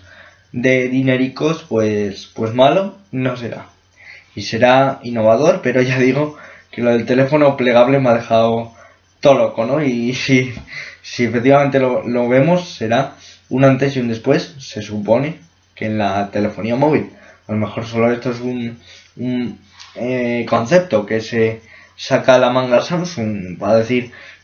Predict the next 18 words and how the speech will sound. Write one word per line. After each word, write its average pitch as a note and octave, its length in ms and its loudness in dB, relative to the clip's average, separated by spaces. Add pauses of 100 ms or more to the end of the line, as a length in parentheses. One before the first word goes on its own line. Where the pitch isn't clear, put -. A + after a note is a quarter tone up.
(180)
"Mira C3+ 360 4
lo A#2 120 -2
que B2 100 -4
podemos C3 340 4
hacer C3+ 200 2
en C3+ 80 4
un C3+ 140 0
futuro", D#3+ 540 0 (160)
pero - 180 -6
bueno, D3+ 240 -4 (220)
será C3+ 540 2 (360)
un E3 180 0
primer D#3+ 320 4
paso, A2+ 260 0
¿no? D#3 180 -6
Como A#2 340 0
la C#3 180 4
conducción C3+ 640 0